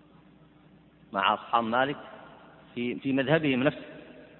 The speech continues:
فما بالك في ما هو منقول عن السلف؟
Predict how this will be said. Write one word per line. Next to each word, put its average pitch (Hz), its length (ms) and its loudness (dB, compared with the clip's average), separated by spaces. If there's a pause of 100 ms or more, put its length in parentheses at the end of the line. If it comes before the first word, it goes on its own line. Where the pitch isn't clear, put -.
(160)
فما 127 200 2
بالك 143 280 2
في 127 260 -4 (840)
ما 107 80 -2
هو 113 160 4
منقول 107 400 0
عن 87 140 0
السلف؟ 85 320 -12